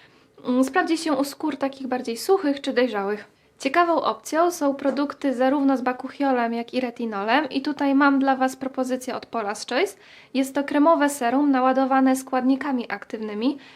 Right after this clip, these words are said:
ponieważ poza retinolem i bakuchiolem zawiera także witaminę C oraz peptydy, dzięki czemu mocno napina skórę, a także pozostawia ją rozświetloną.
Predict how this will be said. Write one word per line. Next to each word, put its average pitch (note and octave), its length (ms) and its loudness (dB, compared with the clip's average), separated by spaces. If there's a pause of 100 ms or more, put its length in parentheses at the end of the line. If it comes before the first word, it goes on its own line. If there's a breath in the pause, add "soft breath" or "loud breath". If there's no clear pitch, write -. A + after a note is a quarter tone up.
(100)
ponieważ B3+ 520 4
poza C#4+ 320 2
retinolem C4 600 4
i G#3 100 -8
bakuchiolem B3 720 0
zawiera C4 420 2
także C4 400 0
witaminę C4 540 2
C D4 220 -2 (240)
oraz C#4 440 2
peptydy, G3+ 520 -2 (360 loud breath)
dzięki C4+ 280 2
czemu C#4+ 240 4
mocno C#4+ 400 4
napina C4 400 2
skórę, A#3+ 400 -6 (120)
a C#4+ 80 2
także C#4+ 260 0
pozostawia C4+ 640 -2
ją B3 220 0
rozświetloną. A#3 840 -4